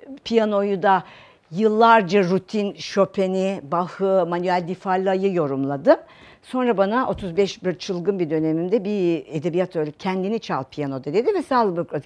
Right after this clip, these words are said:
Akademisi'ne gittim. Şu kelime ne kadar önemli, "kendini çal piyanoda".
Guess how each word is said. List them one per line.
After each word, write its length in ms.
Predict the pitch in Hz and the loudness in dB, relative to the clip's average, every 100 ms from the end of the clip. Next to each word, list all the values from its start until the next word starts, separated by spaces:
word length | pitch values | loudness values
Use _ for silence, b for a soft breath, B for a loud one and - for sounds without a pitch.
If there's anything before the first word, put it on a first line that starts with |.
| - | -8
Akademisi'ne 600 | 151 - 143 135 127 147 | -6 -4 -6 -6 -6 -6
gittim. 300 | 127 - 131 B B B | -8 -10 -12 B B B
Şu 220 | - - 320 | -12 -10 0
kelime 320 | 302 285 285 | 4 6 6
ne 60 | |
kadar 260 | 277 202 180 | 4 2 4
önemli, 340 | 170 151 156 | 2 0 -2
"kendini 480 | 151 214 202 202 226 | -2 -2 -2 0 -2
çal 260 | - 175 151 | 0 -2 -2
piyanoda". 640 | - 175 156 147 131 135 | -4 -4 -2 -2 -2 -4